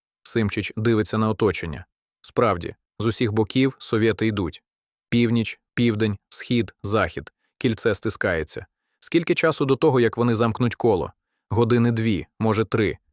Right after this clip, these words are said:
Симчич озирається на долину внизу. Там, у лісі, їхня сотня, п'ять чот, по двадцять-двадцять п'ять бійців у кожній.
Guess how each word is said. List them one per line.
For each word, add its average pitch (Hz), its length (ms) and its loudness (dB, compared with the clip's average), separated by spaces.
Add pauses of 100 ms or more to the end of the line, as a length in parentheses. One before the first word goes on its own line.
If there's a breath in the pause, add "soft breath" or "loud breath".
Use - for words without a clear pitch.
(180)
Симчич 143 420 0
озирається 117 540 0
на 110 120 0
долину 110 380 2
внизу. 104 460 -2 (360)
Там, 113 420 2
у 110 100 2
лісі, 104 440 0 (200)
їхня 113 320 0
сотня, 110 520 0 (180)
п'ять 113 320 0
чот, - 400 -2 (160)
по 113 100 2
двадцять-двадцять 107 760 0
п'ять 110 240 0
бійців 107 520 -2
у 104 60 -2
кожній. 90 480 0